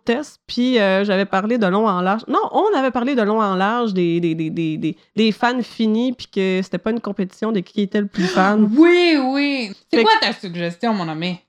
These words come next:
Speaker 1: OK, mon ami, c'était... Je vais la dire en français, puis après ça, je vais la dire en anglais, parce que c'est comme ça que je l'ai vu sur Netflix,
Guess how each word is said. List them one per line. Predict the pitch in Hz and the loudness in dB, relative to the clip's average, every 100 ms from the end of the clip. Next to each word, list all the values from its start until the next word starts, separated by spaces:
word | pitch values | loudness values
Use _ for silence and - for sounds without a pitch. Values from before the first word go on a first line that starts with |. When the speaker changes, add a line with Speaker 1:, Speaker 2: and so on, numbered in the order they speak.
| - 240 | -2 0
Speaker 1:
OK, | 226 - | 0 0
mon | 233 415 | 2 2
ami, | 233 196 233 - | 4 2 2 0
c'était... | 240 214 254 - _ _ _ 208 | -6 -2 -2 -4 _ _ _ -2
Je | |
vais | 214 | 0
la | 196 190 | 2 2
dire | 208 359 | 0 0
en | 294 | 0
français, | 208 180 220 220 - | 0 0 0 -2 -2
puis | 202 | -4
après | 190 202 | -2 -2
ça, | 262 | -2
je | 220 | 0
vais | 175 | -2
la | 135 | -4
dire | 214 262 349 | -4 -2 0
en | 359 220 | 0 0
anglais, | 190 180 190 240 | 0 0 -2 -2
parce | 214 | -8
que | 175 | -10
c'est | 185 180 | -6 -6
comme | 165 185 196 | -6 -6 -4
ça | |
que | 226 | -4
je | |
l'ai | 214 | -4
vu | 214 | -6
sur | - | -6
Netflix, | 165 - 302 - | -8 -6 -12 -12